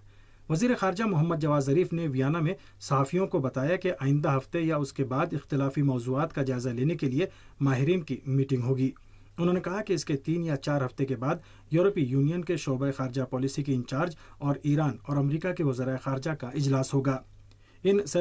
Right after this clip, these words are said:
فریقی مذاکرات میں ایران کے ایٹمی معاملے پر ہونے والے مذاکرات کے دوران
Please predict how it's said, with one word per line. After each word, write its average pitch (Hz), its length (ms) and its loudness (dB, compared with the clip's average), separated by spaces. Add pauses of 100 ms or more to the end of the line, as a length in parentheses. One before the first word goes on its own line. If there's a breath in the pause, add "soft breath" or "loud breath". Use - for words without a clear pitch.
فریقی 156 280 0
مذاکرات 139 560 0
میں 180 100 0 (300 loud breath)
ایران 156 360 2
کے 175 120 -2
ایٹمی 143 240 2
معاملے 135 320 2
پر 156 160 -4
ہونے 143 240 0
والے 139 220 2
مذاکرات 131 560 -2
کے 160 60 -4
دوران 143 300 0